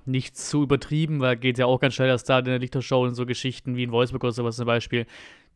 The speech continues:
too much werden. Bei uns finde ich es bisher wirklich vollkommen in Ordnung. Man hat gemerkt von Beginn an, dass da richtig, richtig Bock drin war. Also soll jetzt nicht so klingen,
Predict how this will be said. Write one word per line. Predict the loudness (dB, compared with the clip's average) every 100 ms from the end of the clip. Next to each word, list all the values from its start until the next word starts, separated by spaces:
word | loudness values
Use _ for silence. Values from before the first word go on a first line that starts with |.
| -10
too | 0 2
much | 2 0 2
werden. | 4 6 4 -2 -4 -2
Bei | -2
uns | 0 -2
finde | -4
ich | -4
es |
bisher | -2 0 0
wirklich | 0 -6
vollkommen | 0 0 0
in | -2
Ordnung. | 0 0 0 -4 -10 -20 _
Man | -4
hat | 2
gemerkt | 4 4
von | 4 2
Beginn | 2 0 2 2 4
an, | 4 4 2 -4 -10 _ _ -6
dass | -4 0
da | 0
richtig, | 2 2 2 -4 0
richtig | -2 -2 -14 2
Bock | 2 2
drin | 2 2 4
war. | 2 2 0
Also | 0
soll | 4
jetzt | 4
nicht | 2 -2
so | -2
klingen, | 0 0